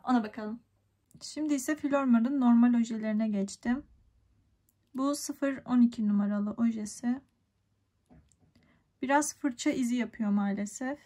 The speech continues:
Bir de ilk katta istenilen opaklığı sağlamıyor. Bu üç yüz yirmi numaralı ojesi. Bu pembemsi biraz, pembe gibi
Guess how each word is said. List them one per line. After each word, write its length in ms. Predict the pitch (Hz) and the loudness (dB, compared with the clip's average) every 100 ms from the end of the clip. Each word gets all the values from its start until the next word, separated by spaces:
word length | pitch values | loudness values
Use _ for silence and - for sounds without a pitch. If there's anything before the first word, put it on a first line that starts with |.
| - _ _ _ _ _ _ _ - - - _ | -20 _ _ _ _ _ _ _ -14 -10 -10 _
Bir 100 | 226 | -8
de 120 | 254 | -4
ilk 220 | 277 277 - | -4 -4 -4
katta 380 | 254 240 262 | -4 -4 -6
istenilen 840 | 254 240 - 247 240 240 254 247 - _ | -6 -8 -4 4 6 6 4 0 -4 _
opaklığı 640 | 254 240 240 233 226 240 | -8 -4 -4 -4 -4 -4
sağlamıyor. 800 | 254 247 220 214 214 190 196 226 240 _ _ _ _ _ _ _ _ _ _ _ | -4 -2 -2 0 0 0 0 -2 -4 _ _ _ _ _ _ _ _ _ _ _
Bu 300 | 277 294 294 | -2 -2 -2
üç 280 | - 240 - | -4 -6 -6
yüz 240 | 269 269 254 | -6 -4 -4
yirmi 360 | 247 240 240 | 2 6 6
numaralı 440 | 220 208 202 202 214 | 6 2 0 -2 -2
ojesi. 720 | 247 240 233 233 - 254 262 - _ _ _ _ _ _ _ _ _ _ | 0 0 -2 -6 -8 -8 -8 -14 _ _ _ _ _ _ _ _ _ _
Bu 220 | 247 247 - | -6 -6 -8
pembemsi 680 | - 269 269 269 262 247 240 | -6 -2 -2 -2 -4 -6 -6
biraz, 380 | 240 214 233 - | -4 -4 -6 -8
pembe 340 | - 240 214 | -2 0 0
gibi 440 | 220 202 214 233 | -2 -4 -4 -6